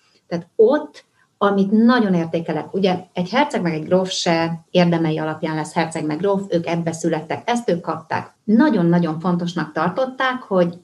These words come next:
erényesek legyenek, úgy értve, hogy társaságilag erényesek. Tehát legyenek műveltek, ismerjék a, ismerjék a legújabb gondolati trendeket Európában. Tehát ami engem nagyon megdöbbentett, hogy ott egy bevett szórakozási forma volt,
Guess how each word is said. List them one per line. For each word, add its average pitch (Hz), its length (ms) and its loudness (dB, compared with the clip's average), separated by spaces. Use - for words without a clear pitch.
erényesek 175 640 0
legyenek, 233 540 2
úgy 196 200 2
értve, 170 280 2
hogy 185 180 0
társaságilag 170 880 0
erényesek. 156 540 0
Tehát 175 200 0
legyenek 196 480 2
műveltek, 170 540 0
ismerjék 202 580 0
a, 170 360 -2
ismerjék 190 560 0
a 175 80 0
legújabb 165 760 -2
gondolati 180 760 4
trendeket 165 540 0
Európában. 160 640 0
Tehát 160 240 -2
ami 240 200 2
engem 170 180 2
nagyon 175 200 2
megdöbbentett, 196 540 0
hogy 196 280 -4
ott 180 220 -2
egy 185 160 2
bevett 180 500 0
szórakozási 170 840 -2
forma 170 440 2
volt, 226 340 2